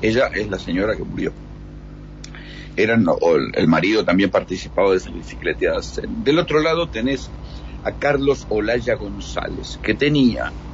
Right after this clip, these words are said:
una condena por robo, otra condena por encubrimiento agravado, y a su vez era, fíjate el detalle de, de color, el hijo del descubridor de Gilda,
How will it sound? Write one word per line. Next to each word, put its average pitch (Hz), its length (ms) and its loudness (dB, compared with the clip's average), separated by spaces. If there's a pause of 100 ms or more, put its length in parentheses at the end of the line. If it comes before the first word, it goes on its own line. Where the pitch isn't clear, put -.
(120)
una 196 220 2
condena 131 680 2 (500)
por 107 140 4 (100)
robo, 82 380 0 (400)
otra 147 320 6
condena 123 560 0
por 101 200 0
encubrimiento 95 720 2
agravado, 78 520 4 (840)
y 120 160 6
a 113 80 4
su 107 240 -2
vez 160 340 2 (220)
era, 117 380 2 (300)
fíjate - 320 2
el 90 100 -2
detalle 107 460 4
de, 120 360 -2
de - 140 -2
color, 90 640 4
el 113 260 4 (540)
hijo 175 440 2
del 110 240 4
descubridor 117 880 4
de 123 120 6
Gilda, - 600 0